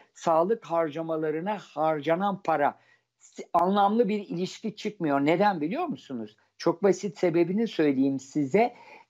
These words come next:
E, sağlık, e, harcamalarının, milli gelir içindeki sağlık harcamalarının payı çok artıyor da bu pay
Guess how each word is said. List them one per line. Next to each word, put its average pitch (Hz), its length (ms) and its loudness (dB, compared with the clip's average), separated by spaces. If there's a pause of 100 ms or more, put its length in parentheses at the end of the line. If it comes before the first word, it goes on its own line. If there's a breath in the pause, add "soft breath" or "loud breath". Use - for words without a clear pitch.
E, 147 460 6 (280)
sağlık, 170 640 -2 (360)
e, 165 140 4
harcamalarının, 151 1700 -2 (760 soft breath)
milli 160 360 2
gelir 196 280 4
içindeki 160 580 -2
sağlık 170 520 2
harcamalarının 165 1080 0
payı 170 300 0
çok 190 320 0
artıyor 185 500 0
da 147 200 -2
bu 202 180 0
pay 233 300 4